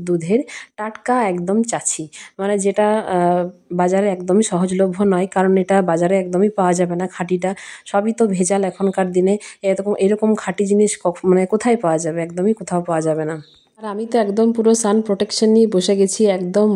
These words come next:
মুখ ভর্তি সানস্ক্রিন, হাতেও সানস্ক্রিন লাগিয়ে বসেছি, কারণ এটাতে প্রচুর পরিমাণে আঁচ লাগে, তো, তো সেইটাতে স্কিনের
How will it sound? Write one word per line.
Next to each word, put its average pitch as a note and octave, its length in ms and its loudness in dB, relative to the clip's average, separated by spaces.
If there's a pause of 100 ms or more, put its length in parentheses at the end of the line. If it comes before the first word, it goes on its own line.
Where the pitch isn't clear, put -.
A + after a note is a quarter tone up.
মুখ G#3 140 2 (100)
ভর্তি G3 380 0
সানস্ক্রিন, G#3 680 2
হাতেও F#3 420 0
সানস্ক্রিন F#3+ 580 2
লাগিয়ে F3 320 4
বসেছি, F3+ 440 0 (400)
কারণ G3+ 280 0
এটাতে G#3 240 2
প্রচুর G#3+ 360 2 (120)
পরিমাণে G#3+ 380 4
আঁচ F#3 240 2
লাগে, A3 240 4
তো, A#3 200 -2
তো A3 200 -2
সেইটাতে G3 440 2 (380)
স্কিনের A3 380 2